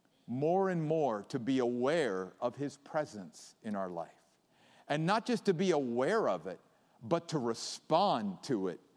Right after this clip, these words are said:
when he's visiting his people. And God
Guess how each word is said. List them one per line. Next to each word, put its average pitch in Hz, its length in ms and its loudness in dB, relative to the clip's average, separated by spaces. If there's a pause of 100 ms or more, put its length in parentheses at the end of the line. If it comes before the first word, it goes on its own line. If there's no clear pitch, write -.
(180)
when 131 220 0
he's 120 260 -2
visiting 98 680 0 (120)
his 120 240 -4
people. - 560 -10 (880)
And 165 260 0
God 196 640 6